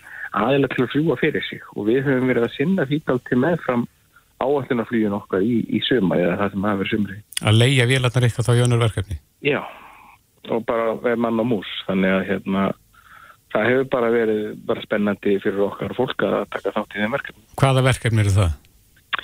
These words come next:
Speaker 1: Við erum að fljúga bara fyrir önnur flugfélög. Ég, hérna,
Speaker 2: Íslensk?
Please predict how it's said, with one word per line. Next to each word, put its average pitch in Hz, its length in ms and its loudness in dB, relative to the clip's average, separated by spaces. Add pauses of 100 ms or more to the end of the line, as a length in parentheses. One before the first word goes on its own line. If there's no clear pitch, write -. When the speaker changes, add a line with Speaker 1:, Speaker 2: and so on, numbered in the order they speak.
(440)
Speaker 1:
Við 117 160 0
erum 117 160 2
að 104 80 -2
fljúga 120 180 2
bara 107 160 -2
fyrir 113 140 2
önnur 117 160 2
flugfélög. 127 520 -4
Ég, 92 280 0 (160)
hérna, 95 320 0
Speaker 2:
Íslensk? 123 420 2